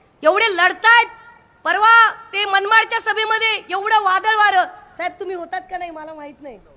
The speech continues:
तिथं केवढं वादळ वारं सुटलं होतं. अहो अर्धी लोक काका तिथून चालले,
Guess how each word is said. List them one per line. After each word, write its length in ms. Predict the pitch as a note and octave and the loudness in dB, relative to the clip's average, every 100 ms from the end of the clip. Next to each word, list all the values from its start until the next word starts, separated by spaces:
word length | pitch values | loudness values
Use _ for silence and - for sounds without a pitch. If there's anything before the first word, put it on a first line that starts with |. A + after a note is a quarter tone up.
| _ _ | _ _
तिथं 180 | C#4+ F#4+ | -18 -14
केवढं 400 | F#4 F4 F#4 G4+ | -10 -8 -4 -4
वादळ 340 | F4+ E4 F#4+ | -4 -8 -8
वारं 240 | F#4 F4+ F4 | -8 -6 -8
सुटलं 320 | E4+ C4 C#4 | -12 -16 -14
होतं. 260 | B3+ - G3 _ _ _ A3+ | -16 -18 -20 _ _ _ -8
अहो 200 | D#4 F#4 | -2 0
अर्धी 460 | C#4+ C#4+ C#4+ F#4+ | 2 2 0 -2
लोक 260 | D#4+ E4+ G4 G4 G4+ - - - - | -2 -2 4 6 6 2 -10 -20 -14
काका 320 | D4 D4+ G4 | -12 -8 -8
तिथून 320 | F#4+ C4+ F4+ | -8 -10 -12
चालले, 500 | E4 D#4+ E4+ F4+ F4 | -8 -6 -6 -6 -6